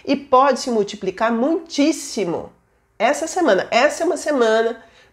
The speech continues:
para que os conflitos do mundo, sejam os conflitos na periferia da sua cidade,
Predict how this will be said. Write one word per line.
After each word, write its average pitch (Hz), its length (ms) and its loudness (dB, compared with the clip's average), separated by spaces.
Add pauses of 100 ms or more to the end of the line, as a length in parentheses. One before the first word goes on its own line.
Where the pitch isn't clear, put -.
para 214 240 4
que 208 100 -4
os 196 100 -2
conflitos 247 560 -2
do 233 100 2
mundo, 214 800 2 (360)
sejam 240 380 4
os 208 100 -2
conflitos 208 840 -4 (160)
na 208 220 4
periferia 208 600 0
da 254 120 0
sua 269 220 -4
cidade, 202 880 0